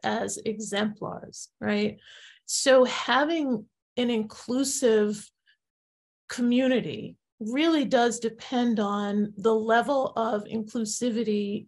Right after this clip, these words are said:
in the leadership, because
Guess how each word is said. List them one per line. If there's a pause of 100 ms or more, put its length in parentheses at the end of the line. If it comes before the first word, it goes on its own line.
in
the
leadership, (640)
because